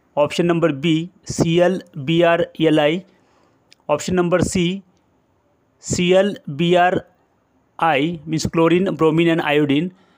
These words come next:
and option number D, C A S R B A. Question number four, Dobereiner arranged three elements in a triad in an increasing order of their dash dash. Option number A is atomic size,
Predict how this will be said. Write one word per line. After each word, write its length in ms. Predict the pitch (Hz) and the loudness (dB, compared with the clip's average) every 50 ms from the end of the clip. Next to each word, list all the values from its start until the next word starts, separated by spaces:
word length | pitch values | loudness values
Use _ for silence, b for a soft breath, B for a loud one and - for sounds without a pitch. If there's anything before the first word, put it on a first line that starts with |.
| b b b b | b b b b
and 120 | 151 151 | -4 -2
option 320 | - 147 139 - - 170 | -2 -2 -4 -4 -2 -2
number 240 | 170 165 160 156 160 | -2 0 0 0 0
D, 320 | 151 147 147 160 139 120 113 | 0 0 0 0 0 0 0
C 420 | - - - 170 165 160 165 165 | -2 -4 -2 0 2 2 2 2
A 160 | 175 170 - _ _ _ - | 0 0 -4 _ _ _ -4
S 200 | 160 147 131 - | -2 0 0 2
R 160 | 160 156 156 - - 151 127 | 2 0 0 -2 -6 -6 -2
B 260 | 131 147 135 123 101 | 0 2 2 2 0
A. 120 | 92 87 - - _ _ _ _ _ _ _ _ _ _ _ _ _ _ _ _ | -2 -4 -8 -10 _ _ _ _ _ _ _ _ _ _ _ _ _ _ _ _
Question 220 | - 170 147 - 196 | -2 0 0 2 2
number 220 | 190 180 185 175 | 2 2 2 0
four, 340 | 175 - 180 147 143 160 156 b b b b b b b b | 2 2 2 2 2 0 -4 b b b b b b b b
Dobereiner 580 | 143 165 170 175 196 196 190 190 196 202 208 - - _ _ - | 0 0 2 4 4 2 2 2 2 0 0 -2 -6 _ _ -4
arranged 440 | - 170 170 190 208 220 196 - - | 0 0 2 2 2 2 0 -2 -2
three 200 | - 196 196 190 175 | 0 0 0 2 2
elements 340 | 185 180 170 180 190 190 - | 2 2 2 0 0 -2 -2
in 180 | - 170 170 170 | -2 0 0 0
a 100 | 170 156 | 0 0
triad 420 | - 165 156 151 147 160 170 - - - _ _ _ _ _ _ _ _ - | 0 0 2 4 2 2 0 -2 -6 -14 _ _ _ _ _ _ _ _ -4
in 180 | - 170 160 | -2 0 2
an 200 | 170 170 170 170 - - | 2 2 2 0 -2 -4
increasing 480 | - 156 170 160 190 185 165 180 196 190 | -2 -2 -2 0 -2 -2 0 0 2 2
order 320 | 170 156 160 151 165 170 | 4 4 4 4 4 4
of 180 | 165 165 160 - - - - | 4 2 0 -2 -14 -10 -4
their 400 | 156 147 147 151 165 170 185 180 - 143 131 | 0 2 2 4 2 2 -2 -4 -8 -4 -2
dash 220 | 143 143 147 135 | 0 0 0 0
dash. 280 | 127 135 156 160 - - _ b b b b b b b b b _ _ _ _ _ _ _ _ _ _ - | 0 -2 -2 -2 -6 -10 _ b b b b b b b b b _ _ _ _ _ _ _ _ _ _ -2
Option 300 | 156 156 - - 180 190 | -2 -2 0 0 0 2
number 200 | 190 190 185 190 | 2 2 2 2
A 260 | 180 175 185 190 202 | 4 4 4 4 2
is 140 | 202 175 - - - - | 0 -2 -6 -6 -6 -4
atomic 320 | 156 151 180 180 196 190 | -2 0 0 0 0 0
size, 420 | - 180 170 180 196 185 185 - | 0 0 2 2 0 -2 -4 -6